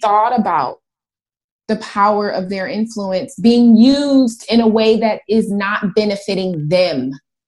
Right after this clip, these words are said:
That's the key. The key is,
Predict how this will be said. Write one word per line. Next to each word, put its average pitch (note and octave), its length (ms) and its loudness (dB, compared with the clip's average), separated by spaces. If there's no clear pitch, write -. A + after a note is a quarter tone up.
That's A3+ 480 0
the G3+ 120 0
key. - 460 -8
The G#3 80 2
key C4 600 0
is, F#3 320 -6